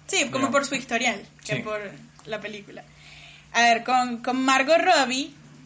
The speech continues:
Speaker 1: muy increíble esa actuación en Bombshell, El Escándalo, muy buena. Pero yo creo que a Margot Robbie le va a pasar como Amy Adams, que todos los años
Speaker 2: Que todos los años está ahí.
Speaker 1: todos los años va, se come los tequeños en la ceremonia,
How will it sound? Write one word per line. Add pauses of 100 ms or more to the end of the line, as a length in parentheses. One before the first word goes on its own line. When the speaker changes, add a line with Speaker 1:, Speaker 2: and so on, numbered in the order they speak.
(280)
Speaker 1:
muy
increíble
esa
actuación
en
Bombshell,
El
Escándalo, (160)
muy
buena. (760)
Pero (120)
yo
creo
que
a
Margot
Robbie
le
va
a
pasar
como
Amy
Adams,
que
todos
los
años (440)
Speaker 2:
Que
todos
los
años
está
ahí.
Speaker 1:
todos
los
años
va,
se
come
los
tequeños
en
la
ceremonia,